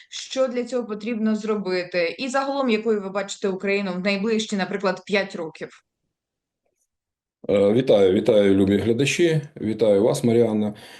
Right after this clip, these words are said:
Speaker 2: Ну, наші глядачі вже знають, що я не займаюсь передбаченнями, не віщую, от, і, е, а займаюся реальними речами, створюю наше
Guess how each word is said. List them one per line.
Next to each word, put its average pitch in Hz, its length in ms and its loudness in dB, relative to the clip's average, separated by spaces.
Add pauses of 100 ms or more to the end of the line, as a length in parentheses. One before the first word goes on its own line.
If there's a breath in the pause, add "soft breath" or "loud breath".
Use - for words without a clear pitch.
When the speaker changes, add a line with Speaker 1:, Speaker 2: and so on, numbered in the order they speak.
(180 loud breath)
Speaker 2:
Ну, 123 320 4
наші 120 300 2
глядачі 117 360 4
вже 110 220 2
знають, 104 380 2
що 107 200 -2
я 104 220 4
не 110 140 2
займаюсь 107 480 2
передбаченнями, 123 920 -4 (320 soft breath)
не 120 180 6
віщую, 143 760 2 (480 soft breath)
от, 120 580 2
і, 117 440 2 (540)
е, 101 560 0
а 135 140 4
займаюся 127 800 2
реальними 107 520 2
речами, 143 600 -8
створюю 143 500 2
наше 113 360 -2